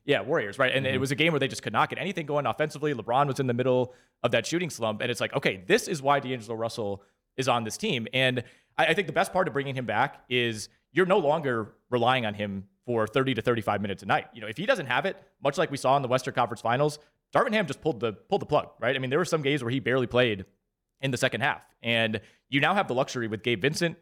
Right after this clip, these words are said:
Speaker 1: on this roster, with Jalen Hood-Schifino kind of waiting in the wings. You have other options, and you're not paying D'Angelo Russell max money. So there's not this kind of internal obligation of, "Oh, we, we need to play this guy thirty-five minutes a night. We're paying him so much money." Like,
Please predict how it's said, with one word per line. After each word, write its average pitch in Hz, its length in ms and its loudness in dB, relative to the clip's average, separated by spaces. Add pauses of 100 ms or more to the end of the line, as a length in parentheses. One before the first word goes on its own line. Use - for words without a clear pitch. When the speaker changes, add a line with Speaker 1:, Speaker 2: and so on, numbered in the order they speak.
Speaker 1:
on 139 140 4
this 143 160 -2
roster, 143 320 2
with 101 100 -8
Jalen 110 240 -4
Hood-Schifino 139 680 2 (320)
kind 135 100 2
of 113 80 0
waiting 131 240 2
in 123 80 0
the 107 60 -2
wings. 120 400 0 (300)
You 143 120 4
have 254 100 4
other 151 220 0
options, - 400 -2
and 139 280 0
you're 131 100 0
not 151 180 0
paying 156 200 -4
D'Angelo 117 360 -4
Russell 107 540 -2
max 120 260 0
money. 117 160 -6
So 107 100 -12
there's 107 180 -8
not 127 200 0
this 131 100 -4
kind 127 140 -4
of 107 80 -8
internal 131 340 0
obligation 113 560 -2
of, 92 140 -10
"Oh, 110 100 -2
we, 113 160 -6
we 117 100 -12
need 139 140 -4
to 123 80 -6
play 123 140 -2
this 120 160 -6
guy 117 300 2 (300)
thirty-five 127 360 2
minutes 123 200 -4
a 120 40 -14
night. 117 240 0
We're 110 80 -8
paying 127 200 -4
him 113 100 -8
so 131 120 0
much 107 160 -6
money." 131 240 0
Like, 120 180 0